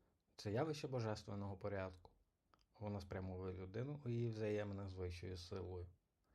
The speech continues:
обіцяє нагороди та покарання після її смерті. Філософія створюється людиною. Вона спрямовує людину у її стосунках із собі подібними та обіцяє нагороди та покарання ще за життя.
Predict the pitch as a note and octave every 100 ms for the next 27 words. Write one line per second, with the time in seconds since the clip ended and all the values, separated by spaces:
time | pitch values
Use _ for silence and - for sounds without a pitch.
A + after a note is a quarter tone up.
0 | _ _ _ _ G#2+ G2 F2 G2 F#2 F#2
1 | F#2 G2 F#2 F2+ F#2 F2+ - F#2 G2+ C3+
2 | B2+ A#2 - G#2 G2+ G2 G2 F#2 F2 F2
3 | _ _ _ _ _ _ _ _ _ _
4 | _ _ _ _ - G#2 F#2+ C3 D3 D#3
5 | D3+ - G2+ G2+ G2 G2 G#2+ G2+ G2+ G2+
6 | F#2+ F2+ F2 - _ _ - _ _ -
7 | - - _ - G2 F2 F#2 G2+ G2 F#2+
8 | F#2 F#2 F#2+ B2 D3 B2 A#2+ A#2+ - A#2
9 | A#2 G#2+ G#2+ - G2+ G#2+ G#2 G2 G2+ G#2
10 | G2 G2 F#2+ F2+ F2+ F2 F2 F#2+ F2+ F2+
11 | F2+ F2+ F2+ F2+ F2 F2 - F#2 G2+ B2
12 | A#2 A#2 - A#2 A2+ G#2 F2 F2+ E2+